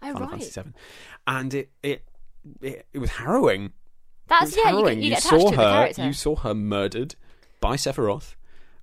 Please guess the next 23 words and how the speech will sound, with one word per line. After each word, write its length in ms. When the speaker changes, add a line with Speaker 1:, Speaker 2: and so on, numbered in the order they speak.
Speaker 2:
um, 540
in 400
its 400
wonderful 540
nineteen 360
ninety-seven 480
graphics. 420
Speaker 1:
It 20
was 100
a 60
bit 140
more 180
eight-bit. 340
Speaker 2:
Yeah. 220
And, 640
um, 500
th-, 180
there 140
were, 180
there 200
were, 200
sh-, 180
like, 260